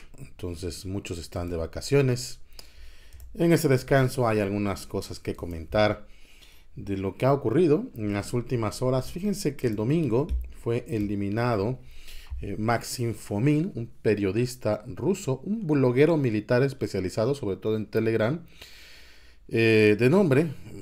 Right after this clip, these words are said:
Maxim Fomin, aunque en s-, Telegram era conocido como Vladen Tatarsky. Eh, ahorita veremos unas fotos, unas imágenes de él. Le entregaron una estatuilla que en realidad era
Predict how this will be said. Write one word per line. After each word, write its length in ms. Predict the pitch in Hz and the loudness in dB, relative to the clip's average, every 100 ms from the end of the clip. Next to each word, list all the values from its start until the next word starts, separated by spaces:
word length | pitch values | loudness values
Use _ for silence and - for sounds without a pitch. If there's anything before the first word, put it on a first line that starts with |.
| 104 | -12
Maxim 480 | 107 107 - - 104 | -8 -8 -8 -6 -6
Fomin, 540 | - 120 139 139 156 | -2 0 4 2 0
aunque 480 | - 120 113 120 120 | -2 -2 -2 -6 -6
en 260 | 120 110 107 | -6 -6 -6
s-, 240 | - 107 | -8 -10
Telegram 640 | - 107 101 92 92 90 - - - | -2 0 0 0 -2 -4 -10 -18 -8
era 240 | 95 95 | -4 -4
conocido 460 | 87 82 - 90 85 | -6 -10 -8 -8 -8
como 200 | 85 78 | -8 -6
Vladen 420 | 92 90 87 80 | -2 -2 -2 -6
Tatarsky. 840 | 82 - 113 120 - - 131 170 - - - - - - - - | -8 0 2 2 -2 -2 -2 -2 -16 -20 -20 -20 -18 -20 -20 -20
Eh, 160 | - 107 | -12 -2
ahorita 300 | 117 113 110 | 2 2 2
veremos 500 | 98 101 95 92 - | 2 2 0 -4 -2
unas 400 | 87 87 - - | 0 0 -2 -2
fotos, 540 | - - 110 - 87 | -2 -2 -4 -4 -6
unas 240 | 87 87 - | -6 -8 -6
imágenes 420 | 85 87 87 80 | -6 -6 -6 -6
de 220 | 82 90 | -4 -2
él. 160 | 92 104 - - - - - - | -2 -6 -10 -16 -16 -18 -18 -4
Le 120 | 117 | -4
entregaron 340 | 113 131 160 | 4 8 8
una 140 | 170 165 | 8 4
estatuilla 580 | 165 120 - 151 135 | 4 0 4 6 6
que 120 | 120 117 | 4 0
en 60 | |
realidad 540 | 107 107 104 117 117 120 | 2 2 4 4 4 2
era 400 | 117 104 104 | 2 4 0